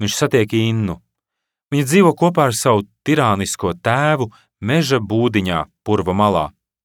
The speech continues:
Inna un Ārons iepazīst viens otru šaubīdamies, uzmanīgi un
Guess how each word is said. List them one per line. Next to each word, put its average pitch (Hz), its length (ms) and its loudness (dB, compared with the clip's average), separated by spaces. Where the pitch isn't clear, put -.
Inna 113 400 0
un 98 80 -2
Ārons 139 480 2
iepazīst 104 640 0
viens 101 160 -2
otru 117 240 0
šaubīdamies, 90 880 -2
uzmanīgi 123 680 -2
un 87 140 -6